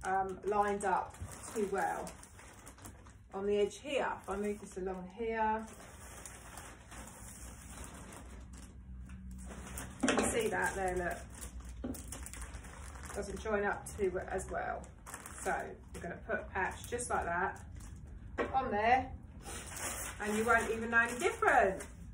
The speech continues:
Just On there like that, beautiful. And the patch is done,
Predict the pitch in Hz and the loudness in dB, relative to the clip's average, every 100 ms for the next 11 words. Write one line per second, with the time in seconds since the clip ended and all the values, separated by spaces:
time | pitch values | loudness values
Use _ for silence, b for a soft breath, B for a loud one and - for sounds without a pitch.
0 | - - - - - - - - - - | -10 -10 -12 -18 -20 -20 -20 -20 -20 -20
1 | - - - - - - - - - - | -20 -20 -20 -18 -16 -16 -18 -20 -20 -20
2 | - - - - - - - - - - | -20 -20 -10 -8 -8 -12 -20 -20 -20 -20
3 | - - - - - - - - - - | -18 -18 -18 -20 -18 -16 -14 -14 -10 -4
4 | - 175 180 190 180 - - 320 330 - | -2 -2 -2 -2 -4 -2 4 4 4 0
5 | - - - - - 190 190 175 - 101 | -12 -18 -16 -8 0 2 2 0 -8 -10
6 | - - - - - - - - - - | -10 -14 -20 -18 10 12 12 6 -6 -14
7 | - - - - - - - - - - | -14 -14 -14 -16 -12 -12 -8 -8 -8 -10
8 | - - - - - - - - - - | -12 -10 -10 -12 -14 -12 -8 -6 -4 -4
9 | - - - - 196 - - 247 - - | -4 -6 -6 -6 -6 -6 -2 0 0 -4
10 | 226 - 247 233 240 233 | -4 4 10 10 10 4